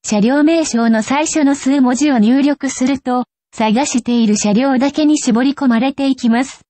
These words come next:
すべての車両を表示するには、バックスペースキーをクリックするだけで、絞り込みが解除されます。車両を正確に特定することで、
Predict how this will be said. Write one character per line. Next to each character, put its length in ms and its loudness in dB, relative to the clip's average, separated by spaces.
す 140 -2
べ 140 0
て 120 -2
の 120 2
車 180 -2
両 260 2
を 20 -
表 320 0
示 120 -2
す 140 -4
る 120 2
に 160 4
は、 200 0
バ 160 0
ッ 40 -20
ク 120 -10
ス 140 -12
ペ 160 -4
ー 40 0
ス 140 -14
キ 200 0
ー 100 2
を 60 -2
ク 120 -2
リ 140 2
ッ 100 -20
ク 120 -6
す 140 -2
る 120 2
だ 120 0
け 140 -2
で、 120 -2
絞 280 0
り 120 0
込 120 -2
み 160 2
が 120 0
解 260 0
除 120 2
さ 140 -2
れ 120 2
ま 160 2
す。 220 -14
車 140 -2
両 260 2
を 80 2
正 240 -2
確 240 -2
に 160 2
特 240 -6
定 160 -2
す 160 -4
る 140 0
こ 120 -4
と 140 -2
で、 200 0